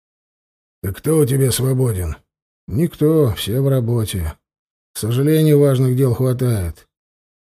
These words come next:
"Кстати, о Сомове. Чем он занимается?" "Делом Истомина.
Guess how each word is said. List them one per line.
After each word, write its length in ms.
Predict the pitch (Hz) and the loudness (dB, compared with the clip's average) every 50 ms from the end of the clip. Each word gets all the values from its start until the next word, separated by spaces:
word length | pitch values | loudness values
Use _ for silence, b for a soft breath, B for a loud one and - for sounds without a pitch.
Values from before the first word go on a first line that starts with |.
| _ - | _ -14
"Кстати, 520 | - - - 113 135 139 139 127 117 107 123 | -10 -8 -4 -2 0 0 0 0 -2 -2 -2
о 120 | 127 123 | -2 -2
Сомове. 680 | 95 - 123 127 120 113 110 101 92 87 82 80 80 - _ _ _ _ - | -2 -2 -2 -2 -2 -2 -2 -2 -4 -4 -4 -6 -8 -10 _ _ _ _ -10
Чем 260 | - 117 127 147 151 | -6 -4 -2 0 0
он 120 | 143 139 | 0 0
занимается?" 800 | 127 131 135 135 131 131 127 120 107 95 87 - - 87 80 78 - _ _ _ _ _ _ _ _ _ _ _ _ _ _ _ _ _ _ _ _ _ | 2 2 2 2 2 2 2 0 -2 -2 -4 -6 -6 -6 -8 -8 -10 _ _ _ _ _ _ _ _ _ _ _ _ _ _ _ _ _ _ _ _ _
"Делом 520 | - 73 76 92 131 156 165 160 151 143 131 | -14 -10 -6 -4 -2 0 0 2 2 2 0
Истомина. 720 | - - - 127 127 123 117 101 87 80 78 76 73 | 0 -2 -2 0 0 0 0 0 -2 -4 -4 -6 -8